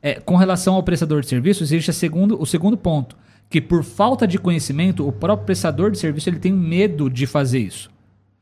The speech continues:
E eu digo isso porque a gente já, assim, viu diversas situações onde a gente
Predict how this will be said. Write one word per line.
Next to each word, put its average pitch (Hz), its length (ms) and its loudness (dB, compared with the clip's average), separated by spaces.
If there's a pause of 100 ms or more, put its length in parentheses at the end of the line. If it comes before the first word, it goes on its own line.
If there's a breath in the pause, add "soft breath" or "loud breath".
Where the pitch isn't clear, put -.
(140)
E - 60 -10
eu 156 60 2
digo 175 220 2
isso 196 160 0
porque 165 460 -2 (380 soft breath)
a 127 80 -6
gente 156 180 -2
já, 196 400 2
assim, 165 320 0
viu 165 180 2
diversas 185 880 2
situações 156 800 -4 (260 soft breath)
onde 175 440 2
a 151 140 0
gente 151 600 0